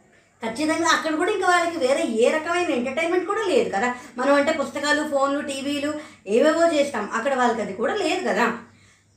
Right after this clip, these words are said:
ఉమ్, హమీద అయితే హమీద కాజల్తో చాలా బాగుంటుంది, కాజల్తో ప్రతి పర్సనల్ విషయం చెప్తోంది, అలాగే హమీద సిరితో కూడా బాగుంటుంది, శ్వేతతో బాగానే ఉంటుంది. అంటే అలాగే రైవలరీ ఏం లేదు, రైవలరీ ఏం లేదు కదా.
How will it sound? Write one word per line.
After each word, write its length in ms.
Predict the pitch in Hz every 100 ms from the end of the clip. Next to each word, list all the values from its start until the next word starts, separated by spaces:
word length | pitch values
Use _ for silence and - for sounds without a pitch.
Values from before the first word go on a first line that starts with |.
| _ _ -
ఉమ్, 240 | 226 330
హమీద 420 | - 294 285 311 330
అయితే 240 | 330 339
హమీద 460 | 370 269 247 285 330 466 - - _ _ _ _
కాజల్తో 480 | 240 240 240 294 339
చాలా 520 | 349 - - 214 311 370
బాగుంటుంది, 560 | 277 262 226 214 208
కాజల్తో 440 | 220 240 269 311 330
ప్రతి 420 | 254 233 - 311
పర్సనల్ 460 | 302 285 285 311 302
విషయం 260 | 339 349
చెప్తోంది, 420 | 294 - 185 175 170 - - -
అలాగే 260 | 311 370 392
హమీద 300 | 339 339 381
సిరితో 380 | 349 330 440 480
కూడా 200 | 466 453
బాగుంటుంది, 540 | 339 269 247 226 175 170 - _ _ _ _ -
శ్వేతతో 420 | 392 415 427 466
బాగానే 280 | 370 349 427
ఉంటుంది. 440 | 349 247 196 156 - - -
అంటే 160 | 311 415 370 - 226
అలాగే 300 | 269 359 403
రైవలరీ 520 | 359 254 - 370 453 453
ఏం 140 | 403
లేదు, 320 | 359 254 - - -
రైవలరీ 460 | 202 240 320 370 427
ఏం 100 | 349
లేదు 220 | 269 208
కదా. 260 | 185 180